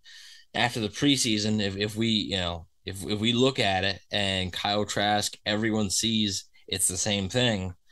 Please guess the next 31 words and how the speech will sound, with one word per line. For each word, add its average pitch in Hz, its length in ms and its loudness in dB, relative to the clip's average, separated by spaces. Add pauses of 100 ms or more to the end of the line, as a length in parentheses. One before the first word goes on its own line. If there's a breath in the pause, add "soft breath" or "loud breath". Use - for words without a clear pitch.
(180 soft breath)
like, 98 80 -2
he 107 100 -2
looks 110 240 0
like 98 140 -2
the 90 80 -4
same 117 340 0
exact 104 340 0
guy 107 300 2
as 95 140 -2
last 98 340 0
preseason, 101 600 -2 (320 loud breath)
then 113 200 2
yeah, 87 360 -2 (100)
like, 92 300 -2 (120)
yeah, 87 240 -6
I 92 140 -2
think 95 300 -4
you 98 120 0
have 87 280 -2
to, 85 340 -4 (1600 loud breath)
I, 76 260 -6 (240)
I 120 80 4
think 135 240 0
you 131 100 0
kinda 127 240 4
have 113 100 2
to 104 120 -6
cut 120 180 0
your 107 160 0
losses, 104 560 2
not 151 240 2